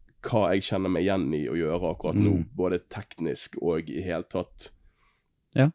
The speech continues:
Speaker 1: forståelsesmessig av jitsu, og jeg er så lite motivert for de tingene for tiden. Og det,
Speaker 2: Ja.
Speaker 1: det er veldig rart. Og det er
Speaker 2: Men jeg
Speaker 1: veldig
Speaker 2: føler du har
Speaker 1: imponerende.
Speaker 2: flyttet den fokusen over på andre ting i livet ditt, da.
Speaker 1: Ja, men det der er
Speaker 2: Sant?
Speaker 1: sånn,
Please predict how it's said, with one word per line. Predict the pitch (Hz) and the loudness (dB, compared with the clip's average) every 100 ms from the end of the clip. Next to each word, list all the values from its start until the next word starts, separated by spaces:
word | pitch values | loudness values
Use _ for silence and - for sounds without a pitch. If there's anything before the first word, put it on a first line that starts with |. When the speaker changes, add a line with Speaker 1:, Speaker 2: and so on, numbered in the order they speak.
| _ - | _ -20
Speaker 1:
forståelsesmessig | - 101 - 110 95 85 95 87 85 | -10 -4 2 4 4 0 -4 -2 -2
av | 90 | 0
jitsu, | 101 - 85 | 0 0 2
og | 98 | 2
jeg | 110 | 2
er | |
så | 110 101 - | 0 -2 -4
lite | 92 90 95 113 | -6 -4 -2 -2
motivert | 98 82 90 90 | -2 -2 -2 -2
for | 80 | -6
de | |
tingene | 80 92 82 | -4 -4 -4
for | 78 | -4
tiden. | 85 78 85 _ _ - - | -6 -4 -8 _ _ -12 -2
Og | 98 | 0
det, | 92 - _ - - | 0 -2 _ -6 2
Speaker 2:
Ja. | 117 117 | 4 4
Speaker 1:
det | 107 | 4
er | 107 | 4
veldig | 123 117 | 4 4
rart. | 107 98 - - | 4 4 0 -10
Og | - | -4
det | |
er | - | 6
Speaker 2:
Men | 131 | 10
jeg | 156 | 12
Speaker 1:
veldig | 165 | 12
Speaker 2:
føler | 180 | 12
du | 165 | 12
har | |
Speaker 1:
imponerende. | 110 151 151 | 12 10 10
Speaker 2:
flyttet | - 175 | 8 8
den | 160 147 127 107 - | 10 12 12 12 6
fokusen | - 139 120 - 110 | 8 10 10 12 12
over | 117 107 | 12 12
på | 101 101 | 10 10
andre | 110 117 | 10 12
ting | 123 | 12
i | 107 | 12
livet | 117 101 | 12 12
ditt, | 71 - | 10 10
da. | 110 | 8
Speaker 1:
Ja, | 113 131 | 8 4
men | 143 | 4
det | 165 | 2
der | 160 160 | 0 4
er | |
Speaker 2:
Sant? | 208 143 123 | 4 4 2
Speaker 1:
sånn, | - | -2